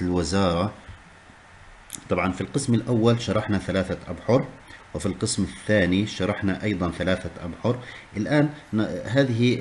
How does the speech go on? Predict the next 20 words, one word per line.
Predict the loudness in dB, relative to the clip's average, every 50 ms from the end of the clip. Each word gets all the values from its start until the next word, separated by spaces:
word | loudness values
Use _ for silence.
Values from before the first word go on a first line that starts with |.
| 0 0
آه، | 0 0 -2 -4
الستة | -8 -8 -8 -4 -4 -4 -4 0 0 -2 -2 -2 -4 -4
أبحر، | -4 -4 -2 -2 2 2 2 2 0 -8 -16 -20 -20 -20 -16 -8
آه، | -4 0 2 2 4 4 4 4 4 2 2 2 0 -2 -4 -6 -8 -12 -12 -4
يعني | -2 0 0 2 2 2 4 4 4 2 0 -2 -8
سنتحدث | -12 -10 -10 -8 -6 -4 -2 -2 0 0 -2 -2 -2 -4 -4 -6 -6 -4 -4 -4 -2 2 2 2 2 0 -4 -4
عن | -2 -2 -2
كيفية، | 0 0 0 0 0 -2 -6 -4 0 2 2 2 2 -2 -6 -14 -18 -18 -18 -18 -20 -20 -12 -6
آه، | -4 -2 0 0 0 0 0 0 0 0 0 -2 -4 -6 -8 -8
أسئلة | -6 -2 0 0 0 0 0
الوزارة، | 0 2 2 2 2 2 2 2 4 4 2 2 0 -4 -12 -16 -20 -20 -12 -4 0
آه، | 2 2 4 2
عليها، | 2 2 2 4 6 6 4 4 2 2 2 2 2 0 -6 -16 -20 -20 -12 -2
نمط | 2 4 4 4 4 2
أس-، | -2 -6 -6 -4
الأسئلة | -2 -2 -2 0 -2 0 0 2
الوزارية. | 2 2 0 0 0 0 0 0 2 2 2 2 2 0 -6 -16 -18 -6 -4
طبعًا | 0 4 4 4 4 2 -2 -12 -18 -14 -12
السؤال | -8 -4 -2 0 4 6 6 6 4 2 -2
الثابت، | -6 -8 -2 2 6 6 6 6 6 4 2 2